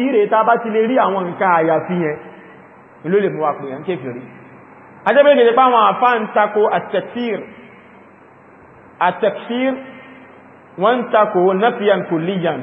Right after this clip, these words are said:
wípé èèyàn lè pè yàn kèfèrí, kò sí tí ń jẹ́ bẹ́ẹ̀. Eléyìí náà ò sínú manhaj ahli sunnah wal jama'ah. Ìyẹn lè pè yàn kèfèrí dáadáa. Àwọn májẹ̀mú yìí tí ó fẹ́ wá lẹ́yìn illa yìí, òun la gbọ́dọ̀ mójútó ni, la sì gbọ́dọ̀ mọ̀ dáadáa.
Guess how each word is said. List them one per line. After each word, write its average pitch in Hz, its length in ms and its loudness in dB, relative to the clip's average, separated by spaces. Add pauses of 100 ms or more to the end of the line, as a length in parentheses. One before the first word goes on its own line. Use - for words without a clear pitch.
wípé 226 220 -4
èèyàn 180 200 0
lè 180 60 -2
pè 165 140 -8
yàn 175 160 -6
kèfèrí, 160 380 -4
kò 165 100 -14
sí 170 140 -12
tí 196 100 -10
ń 190 60 -6
jẹ́ 190 100 2
bẹ́ẹ̀. 185 200 -2
Eléyìí 214 320 2
náà 220 100 0
ò 180 60 -2
sínú 175 220 -6
manhaj 185 320 -4
ahli 156 240 0
sunnah 156 280 -10
wal 131 160 -12
jama'ah. 123 300 -10 (500)
Ìyẹn 202 220 0
lè 233 80 4
pè 220 160 -6
yàn 170 140 -4
kèfèrí 147 360 -6
dáadáa. 135 320 -2 (320)
Àwọn 147 260 0
májẹ̀mú 180 460 2
yìí 143 200 0 (300)
tí 202 180 -6 (480)
ó 190 100 0
fẹ́ 202 160 2
wá 202 120 8
lẹ́yìn 185 380 2
illa 190 420 2
yìí, 147 260 2 (380)
òun 151 160 -6
la 147 120 2
gbọ́dọ̀ 143 240 0
mójútó 143 340 -4
ni, 131 160 -4 (240)
la 160 140 0
sì 156 100 -6
gbọ́dọ̀ 151 280 0
mọ̀ 156 240 -2
dáadáa. 160 480 4